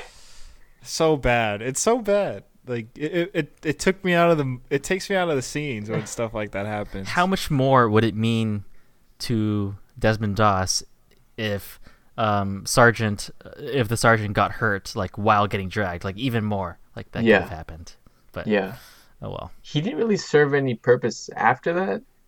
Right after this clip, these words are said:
Speaker 3: I don't think so. I mean, killing off a,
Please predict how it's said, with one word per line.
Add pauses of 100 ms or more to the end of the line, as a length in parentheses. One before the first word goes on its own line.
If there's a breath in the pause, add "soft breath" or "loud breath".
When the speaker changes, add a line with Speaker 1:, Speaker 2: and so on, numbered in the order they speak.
(640)
Speaker 3:
I
don't
think
so. (1080)
I
mean, (640)
killing
off
a,